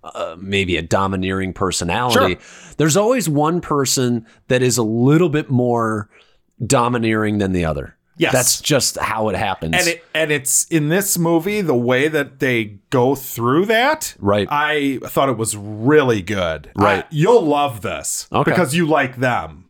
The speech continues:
Speaker 1: Mm.
Speaker 2: And that it feels like one of their movies.
Speaker 1: Good.
Speaker 2: Yeah, and good for them. And
Speaker 1: I
Speaker 2: they've got
Speaker 1: can't
Speaker 2: another
Speaker 1: wait.
Speaker 2: one coming this year.
Speaker 1: Can't wait for Synchronic.
Speaker 2: I know.
Speaker 1: I,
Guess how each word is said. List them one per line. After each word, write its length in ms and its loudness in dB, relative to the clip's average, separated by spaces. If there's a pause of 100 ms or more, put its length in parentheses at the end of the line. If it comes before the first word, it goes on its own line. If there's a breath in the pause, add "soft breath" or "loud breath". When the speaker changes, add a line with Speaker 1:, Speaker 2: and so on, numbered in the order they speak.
(120)
Speaker 1:
Mm. 300 2 (100)
Speaker 2:
And 200 -2
that 280 -4
it 100 -4
feels 460 2
like 200 0
one 140 -2
of 80 -2
their 160 0
movies. 400 -2
Speaker 1:
Good. 240 2 (460 loud breath)
Speaker 2:
Yeah, 260 -2
and 240 -10 (400)
good 160 0
for 160 -4
them. 320 -2
And 140 -2
Speaker 1:
I 60 2
Speaker 2:
they've 100 0
got 140 0
Speaker 1:
can't 120 0
Speaker 2:
another 160 2
Speaker 1:
wait. 60 0
Speaker 2:
one 160 0
coming 260 -2
this 260 -2
year. 460 2
Speaker 1:
Can't 240 -2
wait 220 0
for 120 0
Synchronic. 720 0
Speaker 2:
I 100 0
know. 460 0
Speaker 1:
I, 240 -4